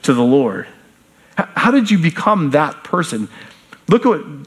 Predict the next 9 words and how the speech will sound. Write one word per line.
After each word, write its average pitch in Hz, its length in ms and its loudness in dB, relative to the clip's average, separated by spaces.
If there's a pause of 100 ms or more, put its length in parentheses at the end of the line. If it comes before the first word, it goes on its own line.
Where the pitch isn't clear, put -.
(160)
Anna, 151 280 2
I 123 80 0
think, 127 200 -2
teaches 131 360 -4
us 117 180 -2
in 120 80 -2
our 110 120 -2
preparation 113 760 -2 (240)
process. 107 680 -4